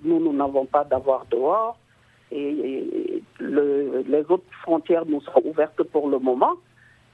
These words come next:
Et donc, ça ne change rien, ça n'a pas d'incidence. Et les Maliens eux-mêmes ne pensent pas à ces sanctions-là. Euh, les, les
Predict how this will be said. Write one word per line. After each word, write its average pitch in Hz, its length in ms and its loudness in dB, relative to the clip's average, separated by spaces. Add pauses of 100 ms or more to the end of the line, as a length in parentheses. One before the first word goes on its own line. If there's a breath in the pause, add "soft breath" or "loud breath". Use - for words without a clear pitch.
Et 143 460 -2
donc, 175 220 2 (320)
ça 196 80 2
ne 202 60 -6
change 202 340 -2
rien, 185 440 0
ça 190 120 0
n'a 190 100 0
pas - 180 0
d'incidence. 180 720 -2 (720 soft breath)
Et 170 80 0
les 170 140 0
Maliens 214 360 -2
eux-mêmes 202 380 0
ne 160 80 2
pensent 156 240 -2 (120)
pas 208 140 0 (180)
à - 140 -6
ces 143 180 -2
sanctions-là. 143 600 -2 (640 soft breath)
Euh, 135 600 0 (640)
les, 151 300 2
les 156 340 0